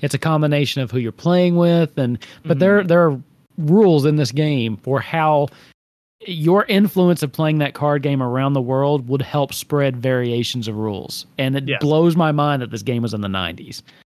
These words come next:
Speaker 2: Yeah,
Speaker 1: And that
Speaker 2: I
Speaker 1: they,
Speaker 2: mean
Speaker 1: we haven't been able to think of something as cool for a Final Fantasy mini
Speaker 2: Nope.
Speaker 1: que-, side
Speaker 2: I
Speaker 1: quest since then.
Speaker 2: I just think it's, uh,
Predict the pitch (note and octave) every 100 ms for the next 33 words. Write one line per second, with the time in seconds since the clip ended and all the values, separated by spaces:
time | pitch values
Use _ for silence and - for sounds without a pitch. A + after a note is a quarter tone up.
0 | _ F3+ E3+ D3 D3+ D#3+ E3 E3 D3+ D#3+
1 | F3 D#3+ D#3 D#3 D3 C3 - D3+ C#3+ D#3
2 | C#3 C#3+ B2+ C3+ - D3 C#3+ - A#2 B2+
3 | B2 A2+ A#2+ A#2 - A2+ A2+ D#3 D3+ A2
4 | G#2 - C3+ B2 F3+ G2+ - F#2+ F2 -
5 | - - D3+ F#3+ B3 - G#3 F#3 - D#3